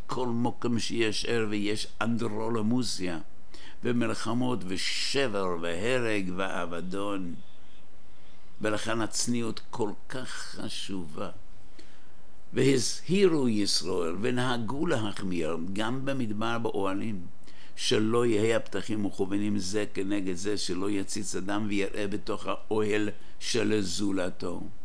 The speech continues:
וכלל ישראל לדורותיו תמיד התאפיינו בצניעות. צניעות בלבוש, צניעות בהתנהגות, צניעות בהליכות החיים,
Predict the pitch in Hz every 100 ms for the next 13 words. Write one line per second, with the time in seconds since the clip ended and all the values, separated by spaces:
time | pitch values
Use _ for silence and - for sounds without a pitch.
0 | - - - - - - - - - -
1 | 147 - 185 165 160 147 151 147 143 131
2 | 131 123 123 117 - - 117 123 139 107
3 | 104 - 104 - 98 104 107 101 98 -
4 | 104 95 98 101 95 - - - - -
5 | - - - - - - - 107 113 107
6 | 95 95 98 95 110 - - 98 104 107
7 | 92 98 98 - 92 95 110 104 - 95
8 | 104 104 90 90 101 95 - - - 101
9 | 117 107 - 117 - 110 101 104 101 107
10 | 104